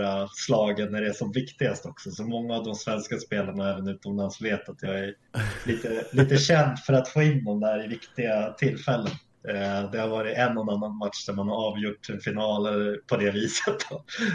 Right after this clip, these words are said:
Speaker 1: Så att, eh,
Speaker 2: Vart ett par
Speaker 1: ja.
Speaker 2: så här salty G Gs, kan jag tänka mig, från motståndare.
Speaker 1: Jo, du kan, för om Lill D C lyssnar på det här, så han, han är ju en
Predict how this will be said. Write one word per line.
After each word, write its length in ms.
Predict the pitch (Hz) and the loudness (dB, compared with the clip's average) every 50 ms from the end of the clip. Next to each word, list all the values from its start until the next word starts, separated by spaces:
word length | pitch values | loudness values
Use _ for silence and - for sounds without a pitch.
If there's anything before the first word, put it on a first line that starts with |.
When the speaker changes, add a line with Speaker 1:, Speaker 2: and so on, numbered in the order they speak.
| 143 143 - | -2 -4 -6
Speaker 1:
Så 140 | - - 101 | -6 -6 -6
att, 240 | - - - - 104 | -6 -6 -10 -6 -6
eh, 420 | 95 92 92 90 90 - - 113 | -6 -4 -4 -8 -8 -8 -2 0
Speaker 2:
Vart 200 | 110 107 - - | 0 0 2 2
ett 140 | 107 - - | 0 0 4
par 240 | - 107 101 101 95 | 4 6 6 6 4
Speaker 1:
ja. 60 | 98 95 | 4 2
Speaker 2:
så 160 | - - - | 0 0 -2
här 60 | 87 | -2
salty 420 | 95 - - 113 104 92 - - 95 90 - | -2 0 2 2 2 2 2 -2 -4 -2 0
G 160 | 104 98 92 | 0 0 0
Gs, 380 | 90 95 98 101 95 - - - | 0 0 -2 -2 -2 -4 -6 -2
kan 120 | - 98 | 0 0
jag 120 | 92 - | 0 2
tänka 260 | - 107 95 - 101 98 | 0 -2 -2 0 -2 -2
mig, 100 | 95 90 | -2 -2
från 120 | - 104 | -2 -2
motståndare. 680 | 101 95 92 - - 120 113 110 110 117 123 151 180 143 - - - _ _ _ _ _ _ _ _ _ _ - - | -2 -4 -4 -2 0 0 0 2 2 0 0 0 -2 -6 -8 -14 -20 _ _ _ _ _ _ _ _ _ _ -2 6
Speaker 1:
Jo, 600 | 131 139 151 156 160 160 160 160 160 156 143 139 - - - | 8 10 10 10 12 12 12 12 10 10 8 8 4 -2 0
du 160 | 156 131 131 | 0 2 4
kan, 320 | 147 135 135 139 135 131 - - - _ - 135 131 - | 6 8 8 8 8 6 4 -2 -12 _ -14 -12 -6 2
för 300 | 139 135 135 131 131 127 | 4 6 6 6 6 6
om 160 | 135 135 131 | 4 4 6
Lill 180 | 135 131 139 139 | 8 8 8 8
D 180 | 139 143 135 139 | 8 8 8 8
C 160 | - 160 147 | 8 6 6
lyssnar 360 | 117 110 - - - 113 107 | 4 2 0 0 -2 -2 -2
på 100 | - 110 | 0 2
det 60 | 104 | 4
här, 140 | 101 104 104 | 4 4 4
så 140 | - - 110 107 107 110 | 2 0 -2 -2 0 2
han, 200 | 117 117 110 104 - | 2 0 0 -2 -6
han 220 | 107 110 110 104 107 | -6 -6 -4 -2 -2
är 40 | 104 | 0
ju 160 | 101 101 101 | 0 0 0
en 200 | 98 98 98 98 | 2 2 0 0